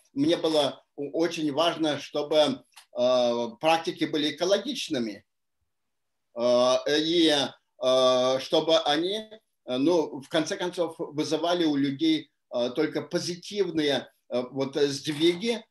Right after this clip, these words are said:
вот, э, в самочувствии, настроении, активности, позитивные, э, о, потенциал у них был эвристический и так далее, энергетический, витальный и так далее, и так далее, и так далее, и так далее. Э, когнитивный, в конце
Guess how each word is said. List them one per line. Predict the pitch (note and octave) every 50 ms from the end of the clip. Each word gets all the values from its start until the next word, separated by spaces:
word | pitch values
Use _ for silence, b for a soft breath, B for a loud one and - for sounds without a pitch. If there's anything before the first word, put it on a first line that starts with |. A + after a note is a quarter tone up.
| _ _ _ _ _ -
вот, | - C3 C3 C3+ D3 D3 C#3+ C#3 C#3 D3+
э, | C#3+ C#3 C3+ B2+
в | -
самочувствии, | - - D3+ C#3+ D3+ D3+ D3+ - G3 F#3 - - F3+ F3 D#3+
настроении, | D3 C#3 C#3 C3+ - - D#3 D3 D3 D#3 F3+ F3+ F3 D#3+
активности, | C#3+ C#3 C3+ - - - F#3+ G3+ F3 E3 D#3+ D#3 - - D#3+ D#3 D3+ C#3+ - - _ b b b b _ -
позитивные, | D#3+ D#3 C#3 E3 D#3+ E3 G3 G3 F3+ F3+ E3+ D#3+ D3
э, | - - - _ _ _ _ -
о, | B2+ B2 B2 B2 A#2+ A#2+ A#2 - C#3 C3 C3 -
потенциал | - D#3+ D#3 E3+ E3 D#3 - E3+ D3 D3 D3
у | C#3+
них | C#3+ C#3+ C#3 C3
был | B2 C#3+ C#3 C#3+
эвристический | C3+ C3+ C#3 D3 D#3 - - - A#3 A3+ - G3+ F3+ - - - F3 E3+
и | E3+ - G3+ G3 G3 G3 F3+
так | F#3 - F#3 F3+ F3+
далее, | F3+ G#3 G3 G3 F#3 F3+ F3+ D3+ - C#3+
энергетический, | D3 D#3 D#3 D#3 D#3 F3 F3 F3+ G3 G3+ - G3+ F#3 - - F3
витальный | D#3+ D#3 D#3 C3+ - F#3+ G3 G3 F3+ E3+ D#3+ D#3
и | D3
так | - F#3+ F3 F3
далее, | F3+ G3+ F#3+ F3+ F3+
и | F3
так | - F3+ E3+ E3
далее, | E3+ E3 D#3+ D#3 D3+
и | D3
так | - D3+ D3+
далее, | - D3+ D3 C#3 C#3
и | C3+
так | - C3+ C3 A#2+
далее. | G#2 F#2 F2+ F2+ - _ _ _ _ _ b b b b
Э, | - A#2+ A#2
когнитивный, | - D#3+ E3 D#3+ F3 E3 D#3+ D#3+ D#3 G3 G#3 F#3+ F3 D#3
в | D#3+
конце | - D#3+ D3 C#3 -